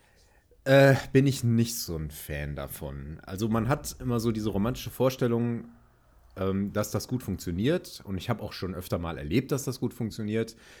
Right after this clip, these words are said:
Ich erinnere mich zum Beispiel an meine M-M-O-Zeiten, ähm, wo das natürlich unvermeidbar war. Ähm, da bin ich eine Zeit lang in Herr der Ringe Online gerne in so kleine, ich glaub, Fünfergruppen waren's, fünf oder sechs Leute, ich glaub, Fünfergruppen, äh, Instanzen gegangen und hab mir dafür einfach Leute gesucht,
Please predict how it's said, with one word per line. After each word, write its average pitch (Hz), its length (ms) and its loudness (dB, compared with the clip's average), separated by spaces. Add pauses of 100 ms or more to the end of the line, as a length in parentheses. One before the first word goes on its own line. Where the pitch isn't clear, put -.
(140)
Ich - 80 -10
erinnere 101 160 2
mich 101 140 -2
zum 98 120 -2
Beispiel 95 400 0
an 87 420 -2
meine 87 360 -2
M-M-O-Zeiten, 107 1120 -2 (120)
ähm, 90 480 -2
wo 90 140 -2
das 87 180 -2
natürlich 95 320 -4
unvermeidbar 95 560 0
war. 123 360 2 (800)
Ähm, 98 580 0
da 95 120 -4
bin 104 160 0
ich - 260 -4 (140)
eine 98 120 -4
Zeit 113 280 0
lang 117 220 0
in 98 260 -2
Herr 92 140 -2
der 101 100 -2
Ringe 92 140 -4
Online 110 260 0
gerne 113 260 4
in 101 120 -2
so 95 100 -4
kleine, 113 480 2 (960)
ich - 120 -18
glaub, 104 200 -4
Fünfergruppen 85 640 -4
waren's, 80 400 -4
fünf 107 300 -6
oder 87 160 -6
sechs 98 240 -6
Leute, 98 200 -2
ich 85 80 -12
glaub, 101 160 -2
Fünfergruppen, 110 840 -2
äh, 98 240 0
Instanzen 110 480 -2
gegangen 127 220 2
und 117 120 -4
hab - 80 -2
mir 117 80 -2
dafür 104 240 0
einfach 107 240 -2
Leute 101 300 2
gesucht, 113 480 -4